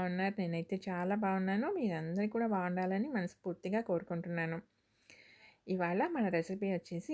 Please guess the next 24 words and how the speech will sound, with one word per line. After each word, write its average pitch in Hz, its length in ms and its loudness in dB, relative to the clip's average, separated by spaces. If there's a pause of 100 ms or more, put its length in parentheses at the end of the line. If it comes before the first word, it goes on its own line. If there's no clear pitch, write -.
ఇలాంటి 190 460 2
టిఫిన్ 196 420 0
పిండి 185 320 -2
లేనప్పుడు 170 560 -2 (120)
అప్పటికప్పుడు 175 680 -6
అనమాట. 170 340 -4 (640)
ఒక 208 140 2
పది 208 300 2
నిమిషాల్లో 196 460 2
రెడీ 170 300 0
అయ్యే 190 240 2
ఒక 262 140 0
మంచి 175 480 -2
బ్రేక్‌ఫాస్ట్ 190 600 -2
రెసిపీ 190 440 -2
ఎలా 175 220 2
చేయాలో 180 460 -2
చూద్దాం. 202 300 -2
స్కిప్ - 380 -6
చేయకుండా 180 380 -2
చూడండి. 175 420 0 (680)
మిక్సింగ్ 208 400 2
బౌల్‌లో 180 320 4
వచ్చి - 200 -2